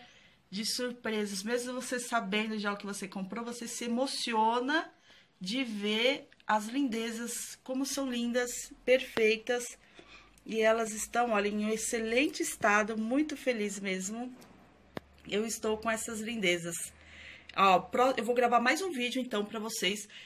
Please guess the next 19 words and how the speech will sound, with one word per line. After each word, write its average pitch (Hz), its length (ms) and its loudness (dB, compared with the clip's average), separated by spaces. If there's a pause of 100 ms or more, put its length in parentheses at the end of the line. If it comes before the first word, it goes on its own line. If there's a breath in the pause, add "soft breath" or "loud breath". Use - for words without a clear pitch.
(140 loud breath)
que 220 120 -4
nós 240 180 2
vamos 262 240 2
plantar, 277 560 6
eu 247 60 0
vou 247 100 -4
mostrar 240 380 2
plantando 247 680 2
elas. 190 280 2
Como 240 160 -6
é - 20 -8
que 247 80 -6
a 269 60 2
gente 254 180 -4
vai 247 80 0
plantar? 214 640 2
Vou, 226 560 2
eu 214 80 -4
vou 208 380 -6